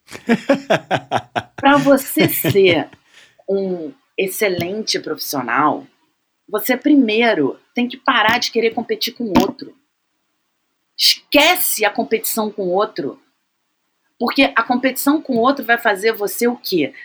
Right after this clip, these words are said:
Speaker 2: Tá sempre correndo atrás do resultado do outro. Putz, o outro fez o
Speaker 1: Exato.
Speaker 2: Iron cinco,
Speaker 1: E você não
Speaker 2: não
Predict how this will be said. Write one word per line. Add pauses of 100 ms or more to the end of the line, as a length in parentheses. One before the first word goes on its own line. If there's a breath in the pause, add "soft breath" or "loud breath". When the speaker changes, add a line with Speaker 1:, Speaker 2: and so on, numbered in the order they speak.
(160 loud breath)
Speaker 2:
Tá
sempre
correndo
atrás
do
resultado
do
outro. (540)
Putz,
o
outro
fez
o
Speaker 1:
Exato.
Speaker 2:
Iron (200)
cinco,
Speaker 1:
E
você
não
Speaker 2:
não